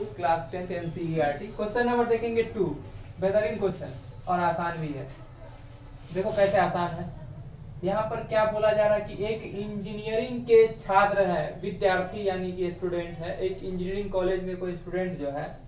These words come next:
उसको कुछ टास्क दिया गया है। Generally इंजीनियरिंग कॉलेज में बहुत सारे प्रैक्टिकल कराए जाते हैं, उसी प्रैक्टिकल में से एक प्रैक्टिकल दिया गया है करने को।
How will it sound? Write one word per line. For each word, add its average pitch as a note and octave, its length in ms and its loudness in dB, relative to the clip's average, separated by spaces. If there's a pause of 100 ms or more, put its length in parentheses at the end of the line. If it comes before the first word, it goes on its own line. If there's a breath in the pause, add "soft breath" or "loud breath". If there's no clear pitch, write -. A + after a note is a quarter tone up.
(560)
उसको F#3+ 200 0
कुछ A3+ 300 -4
टास्क G#3 320 2
दिया D#3 280 2
गया D3 200 -2
है। D#3 180 -8 (1300 loud breath)
Generally A3+ 280 2
इंजीनियरिंग A#3 460 0
कॉलेज A3 240 4
में A3 140 0
बहुत A3 240 -4
सारे G#3 200 4
प्रैक्टिकल G3 480 -2
कराए F#3 280 6
जाते E3 240 2
हैं, F3+ 80 -2
उसी G#3 140 -6
प्रैक्टिकल G3 500 0
में F#3 140 -2
से F#3+ 80 0
एक F#3+ 140 -4
प्रैक्टिकल F3+ 420 -2
दिया E3+ 260 0
गया C#3 180 0
है C#3+ 100 -2
करने D#3+ 280 -4
को। C3+ 240 -8